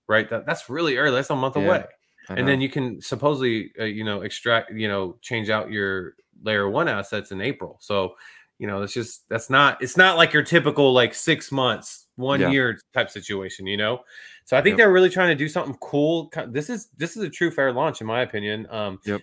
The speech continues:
Speaker 1: because it's not super, like, six months, one year out. You can do it. You can just put your stuff up for, like, two months, then claim your tokens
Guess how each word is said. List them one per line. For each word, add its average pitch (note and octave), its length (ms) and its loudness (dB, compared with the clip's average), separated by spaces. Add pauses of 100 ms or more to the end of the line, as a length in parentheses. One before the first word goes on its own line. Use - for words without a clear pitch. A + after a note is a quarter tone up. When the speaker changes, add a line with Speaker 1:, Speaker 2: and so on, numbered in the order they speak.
Speaker 1:
because A2+ 360 -2
it's A#2+ 200 -6
not C3 320 0
super, C#3 320 -2
like, A#2 260 -2
six - 280 -8
months, A#2 420 -6 (260)
one B2 240 -4
year A#2+ 240 -2
out. A2 380 -2
You G#2 80 -14
can A#2 200 -12
do A#2 180 -2
it. A#2 220 -4
You A2 120 -14
can A#2 280 -10 (100)
just G#2+ 280 -10 (140)
put C3 200 -8
your A#2+ 80 -6
stuff A2+ 260 -4
up A#2 160 -2
for, A#2 100 -4
like, G#2 240 -2 (200)
two C#3+ 220 -2
months, B2+ 400 0 (280)
then A#2 140 -4
claim B2+ 320 -2
your B2 100 -2
tokens C3 580 -2